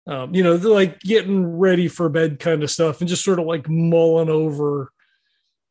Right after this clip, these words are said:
you know, all of the, the day's events.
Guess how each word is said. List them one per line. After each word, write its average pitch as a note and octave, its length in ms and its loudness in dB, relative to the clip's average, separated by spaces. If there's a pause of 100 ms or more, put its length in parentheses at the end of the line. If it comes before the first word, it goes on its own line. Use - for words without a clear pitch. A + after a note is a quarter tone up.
you E3+ 140 0
know, D#3+ 160 2
all D3 380 -2
of C3 120 -12
the, B2+ 260 -10 (1000)
the D#3 100 -2
day's C#3+ 460 -2
events. C3 580 -8